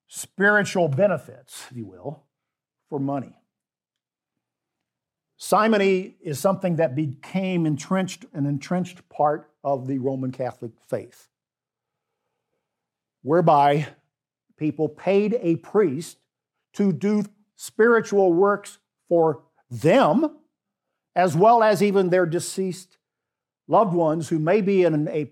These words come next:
pur-, purgatory um, and needing to be prayed out of purgatory into heaven,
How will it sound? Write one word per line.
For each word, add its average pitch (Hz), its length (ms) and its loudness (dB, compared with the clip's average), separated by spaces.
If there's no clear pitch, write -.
pur-, 214 340 -12
purgatory 180 600 -6
um, 156 420 2
and 151 300 -4
needing 175 420 0
to 170 100 -6
be 160 320 2
prayed 180 440 0
out 254 180 4
of 220 140 0
purgatory 170 840 0
into 160 520 -2
heaven, 226 540 0